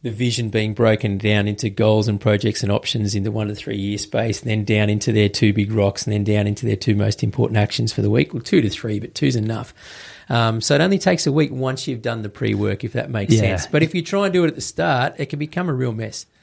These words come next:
Speaker 2: Yeah. <laughs>
Speaker 1: Yeah, and then you're
Speaker 2: I know
Speaker 1: flipping
Speaker 2: exactly
Speaker 1: and
Speaker 2: what that
Speaker 1: flopping
Speaker 2: looks
Speaker 1: and
Speaker 2: like.
Speaker 1: changing. Okay, I thought this would be cool, but now I've actually, it's what you see in coaching all the time. People come and say, "I wanna work on this."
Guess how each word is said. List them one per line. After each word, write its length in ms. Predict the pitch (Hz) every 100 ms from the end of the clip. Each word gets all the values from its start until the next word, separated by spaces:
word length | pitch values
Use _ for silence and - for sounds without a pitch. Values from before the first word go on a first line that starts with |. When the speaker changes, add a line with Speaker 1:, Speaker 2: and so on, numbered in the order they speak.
| _
Speaker 2:
Yeah. 260 | 120 117 95 -
<laughs> 0 | 156 - - 170 -
Speaker 1:
Yeah, 140 | 139 113 -
and 160 | 156
then 140 | 180 170
you're 60 | 147
Speaker 2:
I 40 | 156
know 60 |
Speaker 1:
flipping 20 | 127
Speaker 2:
exactly 220 | 143 151
Speaker 1:
and 100 | 127
Speaker 2:
what 60 | 117
that 100 | 160
Speaker 1:
flopping 180 | -
Speaker 2:
looks 80 | 143
Speaker 1:
and 0 |
Speaker 2:
like. 120 | 117
Speaker 1:
changing. 420 | 151 147 160 151 143
Okay, 340 | 135 143 135
I 40 | 123
thought 260 | 156 151
this 140 | 127 127
would 60 |
be 100 | 120
cool, 240 | - 143 135
but 140 | 123
now 180 | 123 120
I've 60 |
actually, 520 | 127 139 - 123 117 - - - - - - - _
it's 160 | - -
what 80 | 139
you 80 | 131
see 180 | 147
in 100 | 123
coaching 360 | 120 131 123 131
all 80 | 117
the 80 | 110
time. 380 | 151 160 127
People 240 | 131 120 113
come 180 | 127 117
and 100 | 113
say, 160 | 113
"I 40 | 113
wanna 220 | 123 120
work 260 | 117 113 113
on 160 | 104
this." 480 | 120 101 107 -